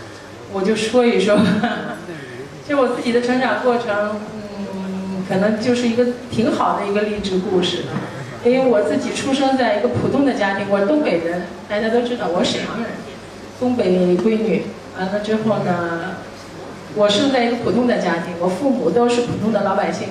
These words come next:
也没有搞音乐的，跟音乐不太沾边儿。沾一点边儿的就是我姨是唱歌儿的，所以这个，我这个嗓音条件还传承了娘家的这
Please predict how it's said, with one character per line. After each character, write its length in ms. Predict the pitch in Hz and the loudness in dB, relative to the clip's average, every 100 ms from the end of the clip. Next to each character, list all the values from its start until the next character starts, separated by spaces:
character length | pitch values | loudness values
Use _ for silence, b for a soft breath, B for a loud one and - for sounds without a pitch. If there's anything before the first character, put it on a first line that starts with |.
| 202 | -6
也 60 | |
没 140 | 196 233 | 0 2
有 120 | 240 | 4
搞 200 | 240 - 233 | 2 0 0
音 180 | 254 254 | 0 2
乐 100 | 233 | 0
的， 220 | - - - - - - - - - - | -2 -8 -14 -16 -16 -16 -18 -18 -14 -6
跟 100 | 262 | -4
音 220 | 262 262 | -2 2
乐 160 | 247 233 | 2 2
不 80 | 240 | 2
太 180 | 277 | 2
沾 300 | - 185 180 | 2 0 0
边 120 | 185 180 | 0 0
儿。 140 | 180 | 0
沾 240 | 311 320 | 0 2
一 60 | 320 | 2
点 100 | 240 - | 2 2
边 100 | 254 | 2
儿 160 | 254 254 | 2 0
的 80 | 247 | 2
就 60 | |
是 80 | 247 | 2
我 180 | 233 180 185 - | 2 0 -2 -4
姨 440 | 202 226 285 - - - | 0 2 4 2 -4 -8
是 160 | - | -8
唱 220 | 185 185 170 | -6 -6 -6
歌 160 | 185 | -6
儿 80 | 185 | -6
的， 80 | 185 - - - - - - - - - - - | -6 -10 -14 -16 -16 -18 -18 -18 -18 -18 -16 -16
所 160 | - 214 | -2 2
以 200 | 220 185 | 4 4
这 100 | 202 | 4
个， 280 | 202 196 - - - - | 4 2 0 -6 -8 0
我 140 | 202 | 2
这 60 | 240 | 4
个 120 | 233 | 2
嗓 340 | - 175 185 | 0 -2 0
音 160 | 220 226 | 0 2
条 220 | 180 185 | 2 2
件 200 | 220 185 | 0 0
还 120 | 190 | 0
传 320 | 175 - 185 226 | 0 0 0 0
承 140 | 208 | 0
了 160 | 214 214 | 0 0
娘 320 | 180 - 226 | 0 0 0
家 140 | 240 | 0
的 160 | 190 | 2
这 80 | 190 | 0